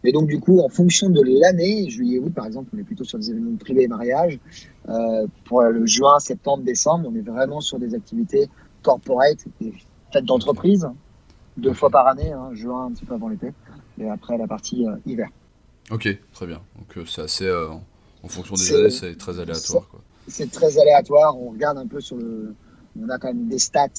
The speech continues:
Speaker 1: mais forcément, c'est, euh, il y a énormément de choses qui peuvent, euh, qui peuvent jouer. Et puis en fonction, bah, de, aussi de, de nos démarches. C'est beaucoup de bouche à oreille, les sites internet, bien entendu, hein, la visibilité, publicité qu'on fait, mais, euh, c'est également en fonction de,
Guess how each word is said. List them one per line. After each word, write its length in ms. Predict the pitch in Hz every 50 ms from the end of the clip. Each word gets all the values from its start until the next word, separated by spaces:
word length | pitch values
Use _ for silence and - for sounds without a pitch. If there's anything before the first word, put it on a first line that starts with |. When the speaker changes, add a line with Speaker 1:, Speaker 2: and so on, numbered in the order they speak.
| - -
Speaker 1:
mais 100 | - 117
forcément, 520 | 117 - - 131 - - 139 131 131 139 139
c'est, 280 | 131 - 127 123 120
euh, 240 | 113 113 113 113 110 107 - _ _ _ _ _ _ _ _ _ -
il 60 | -
y 40 | 127
a 80 | 127 127
énormément 480 | 135 143 151 151 151 147 147 143 147 143
de 40 |
choses 240 | 135 - 151 143 -
qui 100 | - 131 -
peuvent, 240 | - 131 127 120
euh, 260 | 120 117 117 117 113 117
qui 140 | - -
peuvent 440 | - - 123 120 113 110 120 120 117
jouer. 400 | 113 98 110 123 127 139 147 151 - _ _ - _ _ -
Et 100 | 123 107
puis 120 | - 127
en 80 | 120 110
fonction, 420 | - - 120 107 - - 139 143 139
bah, 220 | 120 110 110 107 104 92 - - -
de, 260 | 110 110 113 113 113 107
aussi 260 | 98 - - - 123
de, 320 | 117 113 104 104 104 - -
de 160 | - 120 120
nos 100 | 117 113
démarches. 440 | 113 123 113 175 175 - - - - _ _
C'est 140 | - - 214
beaucoup 320 | - 226 240 220 - - 131
de 80 | 123
bouche 300 | 120 110 117 135 135 -
à 40 | 135
oreille, 400 | 123 120 131 147 175 196 196 147 120
les 80 | 107
sites 160 | 98 - - -
internet, 360 | 117 101 - 123 131 185 180
bien 100 | 151 123
entendu, 400 | 113 113 - 123 123 127 170 190 170
hein, 140 | 160 175 170 - _ _ _
la 80 | 233 220
visibilité, 760 | 208 220 226 220 226 233 233 233 226 220 - - 156 165 160
publicité 500 | - - 208 214 196 - - - - -
qu'on 160 | - - 202 202
fait, 240 | - - 165 175 180 - _ - - - - - - 233
mais, 280 | 220 233 123 123 123 123
euh, 160 | 113 110 107 104
c'est 200 | 107 - - 113
également 460 | 110 101 113 107 104 113 120 123 120
en 40 | 107
fonction 400 | 92 - 110 101 - - 127 131
de, 380 | 123 113 110 110 113 104 101